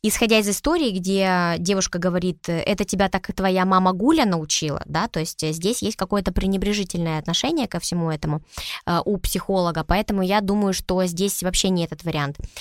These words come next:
Может быть такой вариант, как у меня, например, в двенадцать лет был, да, то есть меня мама привела, или мы пришли вместе для того, чтобы разобраться с какой-то историей.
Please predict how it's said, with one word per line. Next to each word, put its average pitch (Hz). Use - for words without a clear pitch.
Может 262
быть 240
такой 269
вариант, 220
как 226
у 247
меня, 220
например, 185
в 175
двенадцать 170
лет 165
был, 156
да, 185
то 190
есть 175
меня 180
мама 180
привела, 180
или 220
мы 180
пришли -
вместе 208
для 190
того, 190
чтобы 190
разобраться 180
с -
какой-то 190
историей. 151